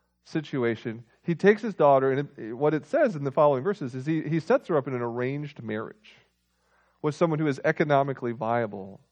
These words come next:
financially strong. That's why it says, "If she does not please the master who has selected her for himself, he must let her be redeemed." He has no right to sell her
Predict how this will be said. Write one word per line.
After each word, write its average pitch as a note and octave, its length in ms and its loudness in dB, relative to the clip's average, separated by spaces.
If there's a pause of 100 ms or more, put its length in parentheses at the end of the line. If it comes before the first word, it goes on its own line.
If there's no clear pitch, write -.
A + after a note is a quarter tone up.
(160)
financially C3+ 640 -2
strong. A2 580 -12 (680)
That's E3 220 6
why E3+ 160 6
it C#3 100 2
says, C#3 420 2 (520)
"If D#3 100 -2
she F#3+ 140 -4
does F#3+ 240 6
not E3+ 240 4
please G#3+ 340 -2
the F3+ 100 -2
master E3 520 4
who C#3 140 -2
has C3+ 140 -2
selected D3 400 0
her C3 120 -2
for B2+ 160 -6
himself, C3+ 500 0 (380)
he F3 160 -2
must A3+ 240 4
let G3+ 100 2
her D3+ 80 -2
be C3+ 160 -4
redeemed." C3 560 -4 (1400)
He E3+ 100 4
has F3 140 4
no G3 120 4
right A3 220 6
to C3 200 0 (340)
sell G#3+ 440 6
her C3 340 0